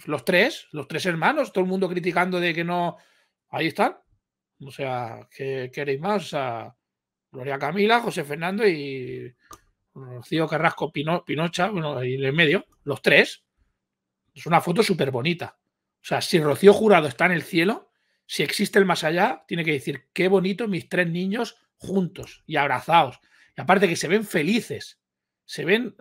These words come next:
como una familia unida, ¿no? Esa Rocío Carrasco en el medio, como abrazando a sus hermanos, diciendo, "Venid aquí, que os quiero mucho", ¿no? Y esa nariz que, que, que va creciendo a pasos agigantados, porque, bueno,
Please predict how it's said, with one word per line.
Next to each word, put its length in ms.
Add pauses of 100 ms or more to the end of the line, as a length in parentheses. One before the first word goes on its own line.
(120)
como 240
una 140
familia 360
unida, 420
¿no? 260 (280)
Esa 220
Rocío 300
Carrasco 360
en 60
el 140
medio, 320
como 160
abrazando 380
a 40
sus 200
hermanos, 600 (300)
diciendo, 340
"Venid 180
aquí, 360
que 80
os 140
quiero 200
mucho", 360
¿no? 200 (320)
Y 120
esa 180
nariz 560
que, 260
que, 440 (1200)
que 120
va 200
creciendo 580
a 100
pasos 340
agigantados, 840
porque, 520
bueno, 300